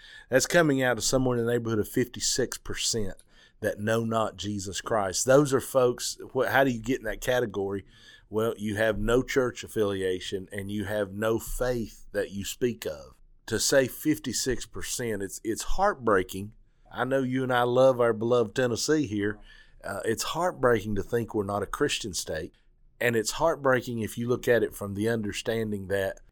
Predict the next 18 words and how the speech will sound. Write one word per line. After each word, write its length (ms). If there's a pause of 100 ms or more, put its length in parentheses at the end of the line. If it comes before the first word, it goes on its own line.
if 240
it's 160
fifty-six 720
percent, 400
if 120
we're 140
even 240
close, 640 (200)
one 380
out 180
of 120
every 300
two 260
Tennesseans 800
are 100
lost 360
without 320
Jesus. 640